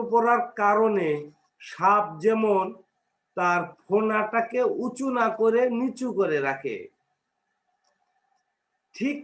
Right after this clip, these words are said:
তেমনি লক্ষণও তার মাথা নিচু করে, আহ, সরি, বিভীষণও তার মাথা নত করে রা-,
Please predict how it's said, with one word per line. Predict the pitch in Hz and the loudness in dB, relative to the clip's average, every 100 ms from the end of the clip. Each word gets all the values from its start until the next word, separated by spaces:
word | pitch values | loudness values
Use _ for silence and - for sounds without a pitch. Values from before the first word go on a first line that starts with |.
| 233 | 0
তেমনি | 208 226 254 196 139 143 - _ _ _ _ _ _ _ _ _ _ _ _ _ _ _ _ _ _ 139 | 2 2 2 0 -2 -8 -16 _ _ _ _ _ _ _ _ _ _ _ _ _ _ _ _ _ _ -2
লক্ষণও | 185 - - 220 254 254 | 0 0 -4 -4 -2 -2
তার | 247 226 196 180 | -2 -2 -2 -2
মাথা | 180 233 262 240 | -2 -2 -2 -4
নিচু | - 202 180 | -6 -6 -4
করে, | 156 117 104 - _ _ _ _ _ _ _ _ _ _ _ _ _ _ _ _ _ 117 | -4 -4 -6 -10 _ _ _ _ _ _ _ _ _ _ _ _ _ _ _ _ _ -18
আহ, | 113 - - | -16 -16 -14
সরি, | 156 165 160 135 - _ _ _ _ _ _ _ _ 143 | -8 -6 -4 -6 -8 _ _ _ _ _ _ _ _ -6
বিভীষণও | 165 180 233 208 262 269 269 | -2 0 0 2 2 2 2
তার | 247 247 254 - 160 143 151 | 4 6 4 -2 -12 -4 0
মাথা | 175 220 262 262 | 0 2 2 4
নত | 214 - 196 | 2 0 -2
করে | 185 156 143 165 220 _ _ _ _ _ _ _ _ _ _ _ _ _ _ _ _ _ _ _ _ _ _ 120 139 | -2 0 0 -2 -8 _ _ _ _ _ _ _ _ _ _ _ _ _ _ _ _ _ _ _ _ _ _ -8 -2
রা-, | 165 175 160 | 2 4 2